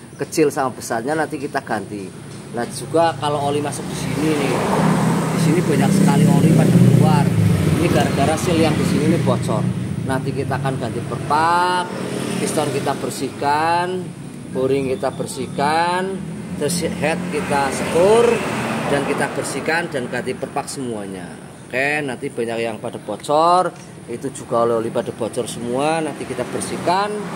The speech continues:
nanti kita lanjut lagi setelah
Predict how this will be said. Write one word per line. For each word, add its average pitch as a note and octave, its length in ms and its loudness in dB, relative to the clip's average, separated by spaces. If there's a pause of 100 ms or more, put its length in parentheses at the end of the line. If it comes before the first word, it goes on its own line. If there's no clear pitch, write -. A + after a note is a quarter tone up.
(520)
nanti D3 240 0
kita D3 320 2
lanjut C#3 320 0
lagi D3 240 0
setelah D#3+ 480 0